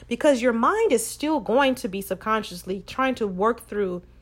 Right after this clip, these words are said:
this situation. It's not like you're just gonna magically forget and then you're gonna look up a month later and be like, "Oh, I had this really important <laughs> decision to make and I completely forgot." It's not that at all. But you gotta be able to give your mind a break.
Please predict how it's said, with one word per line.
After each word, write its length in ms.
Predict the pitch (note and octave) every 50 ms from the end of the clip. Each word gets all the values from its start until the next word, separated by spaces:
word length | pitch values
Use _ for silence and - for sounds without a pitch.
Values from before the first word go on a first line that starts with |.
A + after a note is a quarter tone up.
| - - - - - - - - -
this 260 | - G3 A#3+ A#3 A#3 -
situation. 800 | - A3 - - F3+ F3 F3+ F3+ F#3 F#3+ F#3 - F3+ - - -
It's 180 | - G3 - -
not 160 | A#3+ C#4 -
like 160 | - C#4 -
you're 80 | B3 B3
just 140 | A3+ A#3 -
gonna 180 | A3+ G#3 G3
magically 460 | F#3+ G3 F#3 F3+ F#3 F3+ F3+ F3 E3+ D#3+
forget 560 | - F3 D3+ - F#3 F#3 F3+ E3+ - - - - - - - - -
and 200 | F3+ F#3 F#3 F3+
then 200 | E3+ F3+ E3+ F3
you're 80 | E3+ E3+
gonna 160 | F3 D#3+ D3+
look 180 | E3+ F3 E3+ F3+
up 100 | D#3+ -
a 40 |
month 240 | - E3 E3 D#3 -
later 240 | E3+ F3+ G3 G3 F#3
and 100 | F3 E3+
be 60 | F#3
like, 180 | F#3 F3+ F3 - -
"Oh, 400 | - F#4 G4+ G#4 D4+ G3+ F3 C3+ -
I 140 | - F#4 F#4+
had 220 | D#4 A#3 G#3 -
this 180 | F#3+ F3+ - F#3
really 460 | F#3+ G3 - - D4 F4 E4 D#4 D4
important 420 | C4 A#3 - - D4 C4 - A3+
<laughs> 60 | G3+
decision 420 | G3+ - A#3+ C4+ B3 - E4+ C4 G#3+
to 160 | - - -
make 240 | A#3+ G#3 F#3+ F#3+ -
and 100 | A#3 C#4
I 100 | G4+ A4+
completely 440 | - B3+ G#3+ F#3+ - B3+ G#3 A3 A3+
forgot." 360 | - G3+ G#3 A3 G3+ - - - - - - - - -
It's 160 | A#3+ B3 -
not 160 | B3+ B3 B3
that 160 | A#3+ G#3+ G3
at 80 | F#3+ F3+
all. 280 | G#3 F#3+ A2+ C3 - - - - - - -
But 180 | - G#3 - -
you 60 | G3+
gotta 240 | G#3+ A#3 C4 C#4 B3+
be 100 | C4 A#3+
able 160 | A3 G#3+ G#3
to 60 | F#3+
give 240 | F#3+ F3+ G#3+ G#3 G3
your 100 | G3 G3+
mind 320 | G3 F3+ E3+ F3+ F3 F3
a 140 | - E3 D#3+
break. 440 | D#3+ E3+ F3+ F3 E3+ D#3+ D#3+ -